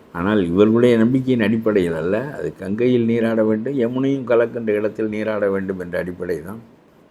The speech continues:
ஆகவே இந்த மூன்று ஆறுகளும் கூடுகின்ற இடத்தில் நீராடுவது என்பது பெரிய புண்ணியமாக கருதப்படுகிறது.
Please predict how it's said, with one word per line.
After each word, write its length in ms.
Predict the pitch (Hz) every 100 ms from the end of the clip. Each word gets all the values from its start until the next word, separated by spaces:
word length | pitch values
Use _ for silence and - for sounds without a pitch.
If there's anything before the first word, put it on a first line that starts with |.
| _
ஆகவே 760 | - 131 156 156 160 143 180 190
இந்த 240 | 151 135
மூன்று 480 | 127 151 190 180 165
ஆறுகளும் 600 | 127 147 160 147 160 156 147
கூடுகின்ற 480 | 156 143 143 127
இடத்தில் 400 | 120 143 139 156
நீராடுவது 580 | 147 139 143 135 127 120
என்பது 340 | 120 117 147 156
பெரிய 320 | 135 143 131
புண்ணியமாக 600 | 139 135 139 135 127 131
கருதப்படுகிறது. 720 | 127 117 120 98 95 90 95